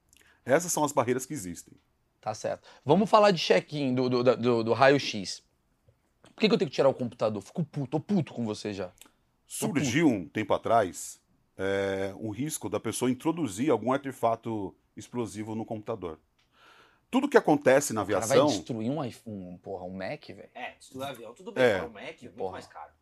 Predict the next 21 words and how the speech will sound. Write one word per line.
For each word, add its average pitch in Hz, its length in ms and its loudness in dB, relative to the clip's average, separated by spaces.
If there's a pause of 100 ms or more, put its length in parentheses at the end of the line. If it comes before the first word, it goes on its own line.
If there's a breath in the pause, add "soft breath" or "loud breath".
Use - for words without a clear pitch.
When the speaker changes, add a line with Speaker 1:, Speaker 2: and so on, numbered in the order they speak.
Speaker 1:
Então, 135 400 -8
mas 107 300 -4
vamos 131 280 0
lá. 87 200 -2 (180)
A 107 100 -6
gente 151 200 -2
já 170 140 4
percebeu 147 460 0
que 135 420 0 (160 soft breath)
sempre - 260 -6
quando 165 140 0
acontece 131 420 -2
alguma 104 240 -4
coisa 98 380 -6
de 90 120 -10
errado, 92 480 -6 (600)
é, 104 160 -2
se - 120 0
alguém 135 240 4
tenta 143 340 2
antecipar, 120 760 -2